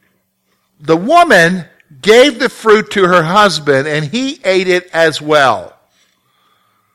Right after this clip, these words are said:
All right, so here comes the problem. Okay? Here comes the problem. The problem is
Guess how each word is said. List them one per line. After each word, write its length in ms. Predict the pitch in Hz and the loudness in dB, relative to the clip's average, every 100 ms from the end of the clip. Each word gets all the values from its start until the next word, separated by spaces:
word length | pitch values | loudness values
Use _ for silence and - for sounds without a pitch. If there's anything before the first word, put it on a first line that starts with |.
| _ _ _ _ _ _ _ _ _ _ _ _ _ _ _ _ _ _ _ _ _ _ _ _ _ _ _ _ | _ _ _ _ _ _ _ _ _ _ _ _ _ _ _ _ _ _ _ _ _ _ _ _ _ _ _ _
All 60 | 160 | -4
right, 80 | 165 | -2
so 160 | 196 | -2
here 240 | 165 254 311 | 0 0 0
comes 480 | - 233 226 151 | 0 0 0 -2
the 100 | 147 | -6
problem. 840 | 156 - 196 226 247 196 160 131 85 _ _ _ _ _ _ _ _ _ _ _ _ _ _ _ _ _ _ | -6 -6 -4 -2 -2 -2 0 0 -2 _ _ _ _ _ _ _ _ _ _ _ _ _ _ _ _ _ _
Okay? 500 | 131 - 170 165 226 - _ _ _ _ _ _ _ _ _ _ _ _ | -20 -4 -2 0 -2 -8 _ _ _ _ _ _ _ _ _ _ _ _
Here 220 | - 254 | -4 -4
comes 380 | - 240 254 - | -2 -2 -2 -2
the 100 | 180 | -8
problem. 460 | - 226 226 190 | -4 0 0 -2
The 80 | 147 | -8
problem 680 | 139 - 262 320 330 185 147 | -8 -2 0 0 -2 -4 -2
is 580 | 139 131 131 131 - | -2 0 -2 -4 -10